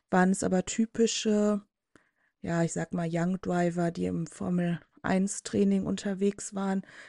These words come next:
Keiner so richtig krass rausgestochen. Am ehesten vielleicht noch ein Drugovic, der sogar auf P zwei das Training beenden konnte. Oder ein Schwarzmann auf P acht, der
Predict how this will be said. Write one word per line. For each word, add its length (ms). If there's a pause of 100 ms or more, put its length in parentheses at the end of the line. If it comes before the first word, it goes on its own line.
(100)
Keiner 420
so 160
richtig 480
krass 400
rausgestochen. 1080 (460)
Am 160
ehesten 320
vielleicht 320
noch 140
ein 80
Drugovic, 680
der 220
sogar 240
auf 160
P 120
zwei 400
das 380 (140)
Training 340
beenden 460
konnte. 560 (480)
Oder 220
ein 100
Schwarzmann 560
auf 160
P 140
acht, 360
der 320